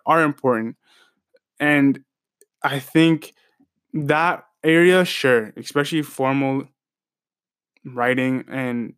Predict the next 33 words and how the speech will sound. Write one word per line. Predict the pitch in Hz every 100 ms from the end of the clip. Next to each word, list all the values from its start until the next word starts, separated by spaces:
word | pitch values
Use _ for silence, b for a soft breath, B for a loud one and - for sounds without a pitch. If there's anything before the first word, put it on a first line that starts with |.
| -
making | 123 120 135 143 139
sure | 135 139 135
that | 127 117
everything | 131 131 135
is | 127 120
correct | - 120 123 131
and | 123
precise, | 113 117 127 135 143 - b b
because | - 131 123 - - -
English | 143 147 135
is | 135
a | 135
demanding | 123 120 120 123 127 120 110 _ _ _ _
language | 120 123 127 135
and | 123
is | 120 113
very | 123 123 123 117 _ _
harsh. | - 113 147 165 - B B B
So | - 151 139 131 _ _ _ _ _
I | 143 156
understand | 165 156 151 131
that | 131 -
aspect. | 123 - 113 104 _ _ _
So | 127
I | 123
understand | 139 139 135 135 131 123
what | 123
you're | 120 117
trying, | - 135 123 120 113 -
the | 135 123 120 110 - _ _ _ -
counter | 143 135 123
example | 120 127 120 120 120
or | 117 110